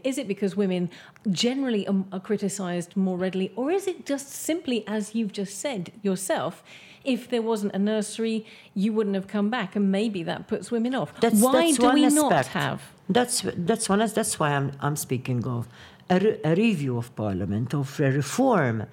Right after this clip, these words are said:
Speaker 2: a reform in terms of resources, in, in term, in terms of the time. For example, I, when I wasn't, uh, when I was in Parliament and the mother, I, I used to arrive home ten o'clock, ten thirty. It, um,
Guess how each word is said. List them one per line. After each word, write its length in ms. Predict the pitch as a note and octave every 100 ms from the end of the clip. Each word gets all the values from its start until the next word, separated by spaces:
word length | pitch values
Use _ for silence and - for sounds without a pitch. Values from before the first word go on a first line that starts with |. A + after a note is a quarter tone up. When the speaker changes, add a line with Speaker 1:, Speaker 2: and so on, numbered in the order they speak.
| - - - -
Speaker 2:
a 120 | D#3+
reform 500 | A3+ A#3+ - F#3 E3+
in 140 | D3
terms 340 | C#3+ E3 D3 C#3+
of 160 | B2
resources, 720 | B2+ D3 B3 A3+ E3+ - A#2+ C3+
in, 160 | C#3+ - -
in 160 | D3+
term, 280 | C#3 E3+ D#3+
in 240 | - C#3+ C#3
terms 360 | D3 C3+ C3
of 220 | C#3+ C3 - - -
the 120 | C#3
time. 640 | C#3 A#3+ B3 E3 A#2+ A#2
For 180 | B2 F3
example, 520 | D3 C#3+ D3 D3 D3+
I, 400 | F#3+ E3+ C3 B2+ - - -
when 160 | E3
I 80 | D3+
wasn't, 420 | E3 A3+ G3+ -
uh, 80 | G2
when 240 | G#2 D3
I 120 | C#3 C3+
was 200 | F#3+ F#3+
in 140 | D#3
Parliament 520 | - F3 C#3+ B2 C3
and 140 | C3 C#3+
the 60 |
mother, 420 | D3 B2+ E2 E2 - - _ _ _ _ -
I, 160 | C#4+
I 200 | C#4 - C#4
used 340 | A#3+ D3+ -
to 240 | E3+ C#3+ -
arrive 440 | D#3 D#3 C#3+ -
home 500 | G#3+ F#3 C#3+ G3 F#3+ - - -
ten 200 | A#3 D#3
o'clock, 480 | - F#3+ F3 E3+
ten 180 | - D3+
thirty. 500 | D3 C4 E3 - - - - _ _ -
It, 280 | G2 - -
um, 300 | C#3+ B2+